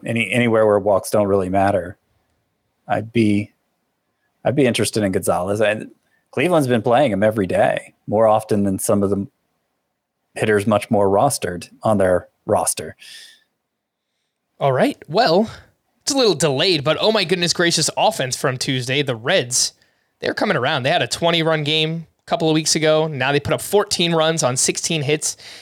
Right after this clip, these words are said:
Speaker 2: including five homers. Joey Votto gets in on the, on the fun, fifth home run of the season, and he has been awesome since returning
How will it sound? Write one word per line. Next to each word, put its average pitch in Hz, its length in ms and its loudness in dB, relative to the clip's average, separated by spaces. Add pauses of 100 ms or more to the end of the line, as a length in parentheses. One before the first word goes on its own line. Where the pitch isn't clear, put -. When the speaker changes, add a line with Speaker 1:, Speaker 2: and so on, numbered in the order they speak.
Speaker 2:
including 165 380 0
five 165 360 -2
homers. 170 460 0 (260)
Joey 175 260 2
Votto 156 340 4
gets 151 200 -2
in 156 140 -2
on 151 160 0
the, 147 360 2
on 151 100 0
the 143 60 -2
fun, 156 440 0
fifth - 420 -6
home 170 200 2
run 160 180 2
of 147 180 -2
the 123 60 -4
season, 170 440 -2 (300)
and 147 260 -2
he 196 280 -2
has 139 180 0
been 120 180 -6
awesome 143 480 -2
since 147 300 -4
returning 147 500 -2